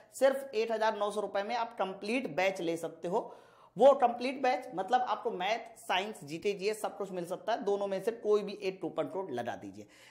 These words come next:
लेकिन ये जो वैलिडिटी है वो सिर्फ और सिर्फ चौबीस अक्टूबर तक है, उसके बाद फिर ये वैलिडिटी नहीं है, तो जाइए आप ले लीजिए। देखिए, ऐसा नहीं हम लोग कह रहे हैं कि आप मैथ का ही ले लो, आप साइंस का ही ले लो, जो आपका वीक हो।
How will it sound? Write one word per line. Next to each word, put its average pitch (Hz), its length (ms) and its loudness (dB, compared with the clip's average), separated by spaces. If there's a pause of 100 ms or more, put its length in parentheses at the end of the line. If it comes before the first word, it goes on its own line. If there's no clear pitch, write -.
लेकिन 214 220 4
ये 302 80 4
जो 294 120 0
वैलिडिटी 240 520 6
है 262 100 8
वो 269 120 2
सिर्फ 269 300 0
और 247 100 2
सिर्फ 269 240 -4
चौबीस 226 340 0
अक्टूबर 196 440 2
तक 170 200 -4
है, - 140 -14 (680)
उसके 233 240 2
बाद 240 340 6
फिर 247 140 4
ये 247 120 4
वैलिडिटी 208 440 4
नहीं 180 160 -4
है, 226 60 0
तो 254 140 0
जाइए 175 460 0
आप 180 280 -4
ले 160 160 2
लीजिए। 220 300 -2 (300)
देखिए, 320 180 -2
ऐसा 214 280 2
नहीं 302 180 4
हम 277 140 2
लोग 269 160 2
कह 254 100 6
रहे 247 160 6
हैं 240 120 4
कि 254 100 -2
आप 233 320 2 (440)
मैथ 208 320 2
का 240 60 2
ही 220 160 2
ले 214 160 6
लो, 208 180 6
आप 190 240 2
साइंस 208 340 -6
का 220 120 0
ही 208 80 6
ले 208 120 4
लो, 202 440 -2
जो 151 240 0
आपका 302 340 4
वीक 185 300 -2
हो। - 140 -8